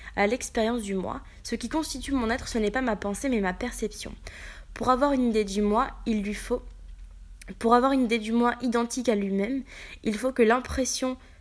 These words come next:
qui a donné naissance à l'idée du moi reste identique et ne change pas. Le troisième argument est celui du sommeil.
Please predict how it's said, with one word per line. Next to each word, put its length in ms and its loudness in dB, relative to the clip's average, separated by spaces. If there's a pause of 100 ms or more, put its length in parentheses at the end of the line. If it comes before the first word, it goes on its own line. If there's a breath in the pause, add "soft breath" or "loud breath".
(300 soft breath)
qui 160 2
a 60 4
donné 340 4
naissance 640 2
à 100 2
l'idée 240 2
du 140 0
moi 260 2
reste 240 0
identique 460 -2
et 40 6
ne 120 0
change 280 -6
pas. 140 -10 (800 loud breath)
Le 80 2
troisième 380 2
argument 460 2
est 100 0
celui 280 0
du 140 -4
sommeil. 460 -2